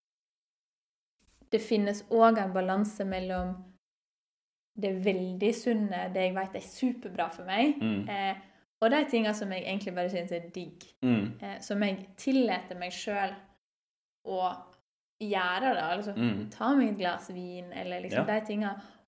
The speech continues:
Speaker 1: Og for meg, når du spurte i sted liksom om hva er holistisk syn, ehm, for meg da, så handler det like mye om å finne den balansen i, i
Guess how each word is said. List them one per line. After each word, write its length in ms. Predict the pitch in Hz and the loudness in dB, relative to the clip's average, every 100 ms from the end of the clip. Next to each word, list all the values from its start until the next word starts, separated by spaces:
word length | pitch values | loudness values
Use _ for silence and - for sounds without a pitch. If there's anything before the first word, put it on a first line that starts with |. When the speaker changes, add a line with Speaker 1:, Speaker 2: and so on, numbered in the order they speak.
| - | -2
Speaker 1:
Og 480 | 208 208 - - - | 2 2 0 -12 -16
for 200 | - 208 | -8 -2
meg, 380 | 208 254 247 214 | 2 4 4 2
når 100 | 202 | -2
du 80 | 208 | -4
spurte 380 | - 190 - | -6 -10 -8
i 40 | 202 | -8
sted 240 | 202 196 | -4 -4
liksom 220 | 190 190 | -4 -8
om 240 | 185 185 202 | -10 -12 -12
hva 140 | 196 | -8
er 320 | 190 185 185 190 | -6 -6 -8 -8
holistisk 840 | 196 196 - 185 190 - _ - _ _ _ _ - | -12 -12 -12 -14 -14 -20 _ -20 _ _ _ _ -20
syn, 600 | - 208 202 196 196 196 _ _ _ _ - | -12 -8 -6 -6 -10 -14 _ _ _ _ -16
ehm, 640 | - 220 220 - - - - _ | -14 -12 -12 -12 -14 -16 -20 _
for 100 | - | -6
meg 300 | 202 269 262 | 0 2 2
da, 140 | 180 190 - - _ | 0 -6 -14 -20 _
så 100 | - 226 | -2 0
handler 280 | 233 220 202 | 2 2 0
det 200 | 214 214 | 0 0
like 340 | 196 196 247 | -4 -6 -2
mye 380 | 226 196 - - | 0 -2 -6 -4
om 340 | 214 214 208 208 - _ _ _ _ _ _ _ _ _ _ _ | -2 -2 -2 -4 -10 _ _ _ _ _ _ _ _ _ _ _
å 40 | 208 | -8
finne 300 | 214 196 202 | -4 -2 -2
den 200 | 202 196 | -2 -2
balansen 720 | 190 185 202 202 - 190 185 180 | -2 -2 -4 -8 -10 -10 -12 -12
i, 400 | - 196 196 196 - _ _ _ _ _ _ _ _ _ | -10 -8 -8 -10 -14 _ _ _ _ _ _ _ _ _
i 440 | 202 196 196 196 | -12 -10 -10 -12